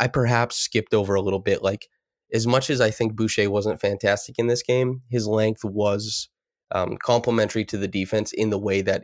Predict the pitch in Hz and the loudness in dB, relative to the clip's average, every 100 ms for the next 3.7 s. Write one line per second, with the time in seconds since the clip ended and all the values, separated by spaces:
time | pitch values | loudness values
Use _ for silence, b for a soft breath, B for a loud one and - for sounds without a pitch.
0 | - 78 - - 110 117 143 143 160 180 | -6 -10 -8 -2 0 0 0 0 -2 -2
1 | - b b b b 107 107 107 104 98 | -6 b b b b 2 4 4 2 2
2 | 95 95 95 - 113 - 170 127 92 - | 0 -4 -8 -4 0 2 4 2 0 -2
3 | 190 220 160 - 120 113 113 | -4 -2 -2 0 2 0 -4